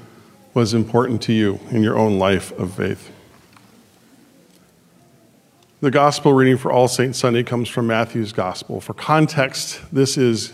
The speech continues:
way back from where we were the past few weeks. In the past few weeks, we were at that kind of penultimate or the almost to the end part of Matthew's gospel, the reasons why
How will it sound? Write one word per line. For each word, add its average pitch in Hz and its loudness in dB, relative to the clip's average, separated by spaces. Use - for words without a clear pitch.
way 175 2
back 110 0
from - -4
where 113 2
we 110 2
were 104 0
the 110 -8
past - -8
few 110 -4
weeks. - -10
In 139 0
the 135 0
past 143 0
few 139 2
weeks, 131 0
we 127 2
were 120 4
at 113 -2
that 110 -2
kind 131 -2
of 110 -6
penultimate 127 2
or 110 0
the 113 -4
almost 151 2
to 135 0
the 131 2
end 123 2
part 120 0
of 113 -8
Matthew's 117 -6
gospel, 110 -6
the 107 -8
reasons 143 2
why 123 2